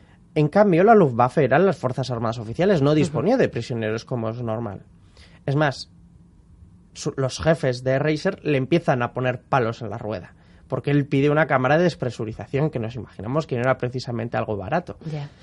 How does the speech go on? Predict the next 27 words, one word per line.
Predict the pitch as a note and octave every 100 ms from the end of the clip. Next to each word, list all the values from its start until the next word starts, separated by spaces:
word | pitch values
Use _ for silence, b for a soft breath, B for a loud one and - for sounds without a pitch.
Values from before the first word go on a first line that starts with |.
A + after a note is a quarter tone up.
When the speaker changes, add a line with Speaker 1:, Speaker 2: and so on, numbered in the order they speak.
| B B
Speaker 1:
Entonces | C#3+ C3 C#3+ D3 F3 -
hay | D3+ C#3+
que | E3+ F3
sacarla | D3+ C3+ D3 E3 E3+ F3+
del | E3
Instituto | B2+ - C3 D3+
de | D3+
Medicina | C3+ - C#3 C3+
Aéreo | C#3+ C3+ C3 D#3 F3+
de | C#3
las | A#2+ -
S-, | C3 C3+ -
del, | C3 B2+ B2 A#2
de | - C3
la | A#2+
Luftwaffe | A#2+ A#2+ B2 A#2+ - G3+
y | F3+ C#3+
llevárselo | B2 A2 A#2 D3+
a | C3+
Dachau, | C3 F3+
donde | G#3 G3
se | -
instala | A#2+ - A#2 D3+ C#4
efectivamente | - - G#2+ A#2+ A#2 A#2 D#3+
una | G3 D#3 A2 -
instalación | A#2+ A#2 A2 A2 C3+
experimental | G3 - B2+ A2 G#2+ A#2+ D3 G#3